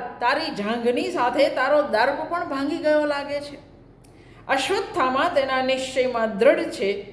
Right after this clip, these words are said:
અને દુર્જયનો રાજ્યાભિષેક કરીને તે નિદ્રાધીન પાંડવોને હણવા માટે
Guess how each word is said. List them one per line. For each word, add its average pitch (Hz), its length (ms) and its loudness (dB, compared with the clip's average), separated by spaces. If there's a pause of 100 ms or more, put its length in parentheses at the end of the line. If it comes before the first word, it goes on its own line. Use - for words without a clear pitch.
(340)
અને 247 220 -2
દુર્જયનો 247 800 2
રાજ્યાભિષેક 247 960 2
કરીને 254 400 -2 (640)
તે 220 140 2
નિદ્રાધીન 285 920 2
પાંડવોને 240 560 0
હણવા 214 420 0
માટે 185 480 -4